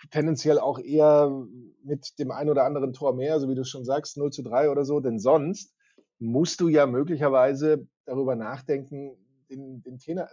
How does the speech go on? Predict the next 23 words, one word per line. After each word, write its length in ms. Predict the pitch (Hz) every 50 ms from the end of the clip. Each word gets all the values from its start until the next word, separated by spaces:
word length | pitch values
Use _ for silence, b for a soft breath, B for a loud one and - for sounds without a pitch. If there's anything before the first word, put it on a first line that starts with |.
| _
Trainer 220 | _ - 170 185 151
in 60 | 127
Frage 280 | - - 120 123 127 117
zu 140 | - 127
stellen 280 | 117 - 127 127 143 151
und 100 | 135 131
hier 140 | - 147 147
vielleicht 380 | - - 131 127 131 127 127
zu 80 | - 131
schauen, 320 | - - 113 127 135 131
wer 80 | 127 127
ist 100 | 123 -
auf 180 | 123 110 - 127
dem 80 | 127
Markt 320 | 117 117 131 - - - -
aktuell, 460 | 127 - - 131 127 127 127 131 - _ _ _ _ _ _ _ _ -
Graham 240 | 123 127 131 127
Potter, 200 | 117 131 127 135
Julian 300 | 127 127 131 131 131 123
Nagelsmann 480 | 120 117 127 131 123 127 131 127 123 120
oder 160 | 113 120 117
sowas. 300 | 113 123 123 127 127 - _ b b b b b b b b b b _ _
Äh, 280 | - - 131 131 131